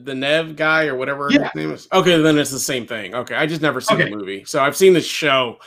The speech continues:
Speaker 1: but I've never seen the movie. I know he spoke about, like, that's how he became famous, because he was, he was being catfished by somebody or something of that nature.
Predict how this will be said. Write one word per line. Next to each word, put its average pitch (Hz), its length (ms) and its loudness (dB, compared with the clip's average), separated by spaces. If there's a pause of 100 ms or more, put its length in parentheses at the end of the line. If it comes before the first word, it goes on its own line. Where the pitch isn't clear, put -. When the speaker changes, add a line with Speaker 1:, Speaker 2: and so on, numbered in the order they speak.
(180)
Speaker 1:
but 143 140 2
I've 139 100 2
never 135 160 -2
seen 143 140 -8
the 131 60 -2
movie. 143 160 0
I 156 80 6
know 156 160 6
he 135 80 -2
spoke 135 340 -4
about, 123 300 0
like, 120 180 -4
that's 120 220 -4
how 113 160 -6
he 113 120 -10
became 110 360 -12
famous, 110 440 -6
because 101 300 -16
he 107 140 -14
was, 104 320 -10 (600)
he 135 120 -4
was 107 140 -6
being 117 280 0
catfished 104 540 -4
by 92 120 -4
somebody 90 420 -6
or 92 80 -6
something 82 320 -16
of 85 60 -8
that 80 120 -8
nature. - 380 -14